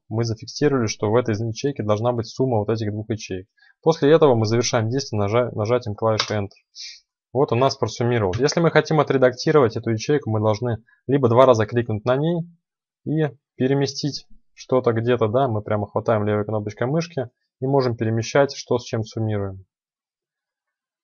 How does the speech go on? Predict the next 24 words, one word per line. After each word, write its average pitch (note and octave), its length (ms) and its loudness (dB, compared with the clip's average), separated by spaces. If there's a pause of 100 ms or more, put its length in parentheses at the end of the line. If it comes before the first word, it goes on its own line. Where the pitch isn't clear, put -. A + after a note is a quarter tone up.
(640)
Либо D#3+ 560 6 (320)
мы B2+ 220 0
должны C3 580 4 (320)
завершить, A#2+ 640 0
э, G#2 40 -8
редактирование A2 1040 0
клавишей A2+ 520 4
Escape, F3 420 -2 (1080)
и D3+ 220 2
мы B2+ 180 -2
можем C3 300 2
также A#2 280 6
зайти B2 300 0
в A#2+ 60 0
эту A#2 120 0
ячейку D#3 360 0
редактирования. B2+ 520 0
Вот A#2 120 2
здесь B2 140 0
вот B2 100 -12
сверху C3+ 380 0
есть A#2+ 160 0
строка A2 300 2
"Формул". F#2+ 460 -4